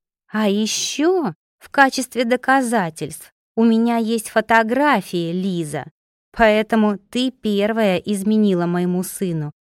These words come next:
а не он тебе", высокомерно заявила женщина. Влад нахмурился, не понимая, о каких фото шла речь. А потом он вдруг рывком глянул на Стаса,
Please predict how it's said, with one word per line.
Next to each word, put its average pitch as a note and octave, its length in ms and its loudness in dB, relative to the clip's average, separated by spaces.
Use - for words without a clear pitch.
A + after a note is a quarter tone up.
а G3 120 2
не A3 180 4
он F3+ 260 0
тебе", D#3 480 -10
высокомерно F#3+ 840 0
заявила F#3 480 -2
женщина. D3+ 640 -8
Влад A3 360 2
нахмурился, A3 680 2
не G#3 140 0
понимая, G#3+ 600 0
о F3 160 -2
каких G3 420 -4
фото A#3 340 -4
шла G3+ 300 -2
речь. D#3 340 -8
А G#3+ 120 6
потом B3+ 460 4
он A#3 120 4
вдруг A#3+ 340 -2
рывком A3 560 -2
глянул A#3 380 0
на A#3 200 -2
Стаса, E3 580 -2